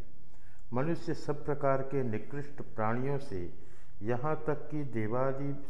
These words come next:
से भी श्रेष्ठ है। मनुष्य से श्रेष्ठतर जीव और कोई नहीं। मनुष्य तभी तक मनुष्य कहा जा सकता है, जब तक वह प्रकृति से ऊपर उठने के लिए संघर्ष करता है,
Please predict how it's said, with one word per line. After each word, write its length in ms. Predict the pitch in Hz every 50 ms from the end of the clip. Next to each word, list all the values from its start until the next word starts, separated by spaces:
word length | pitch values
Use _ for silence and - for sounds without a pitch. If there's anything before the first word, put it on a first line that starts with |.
| - - -
से 140 | 123 123 127
भी 180 | 123 143 151
श्रेष्ठ 440 | - - - - 113 120 113 117 113
है। 280 | 95 - 90 85 78 - - - - - - - - - - - - - - - - -
मनुष्य 400 | 120 135 160 175 170 - 180 165
से 220 | - - 156 151
श्रेष्ठतर 720 | 135 - - - 123 123 123 123 127 123 117 - 143 135
जीव 460 | 123 113 110 113 123 127 120 - - -
और 160 | 101 107 110
कोई 320 | 107 - 107 107 104 110 107
नहीं। 320 | 92 90 - - 85 82 - - - - - - - - - - - - - - - - - - - - - - 113
मनुष्य 440 | 127 151 170 175 175 - - 160
तभी 500 | 139 120 - - 127 127 - - 190 190
तक 260 | - 185 165 151 143 143
मनुष्य 460 | 135 110 104 117 131 131 - - 127
कहा 240 | 117 - 104 95 107
जा 180 | 107 117 117 113
सकता 420 | 117 113 120 117 - - 127 123
है, 320 | 120 123 127 127 - - - - - - - - - - - - -
जब 360 | 101 104 139 139 139 143 -
तक 180 | 147 143 147 139
वह 140 | 139 127 113
प्रकृति 680 | 107 110 - 117 110 110 - 120 123 - - 151 147
से 280 | 139 - 120 113 113 113
ऊपर 280 | 104 101 98 - 120 110
उठने 460 | 101 - - 101 - - 117 123 127
के 180 | 113 - 110
लिए 260 | 87 90 87 87 87 85 82 - - - - - - - - -
संघर्ष 580 | - 107 104 104 95 98 120 117 - 123 -
करता 280 | - 92 85 - 92 90
है, 300 | 90 - - - -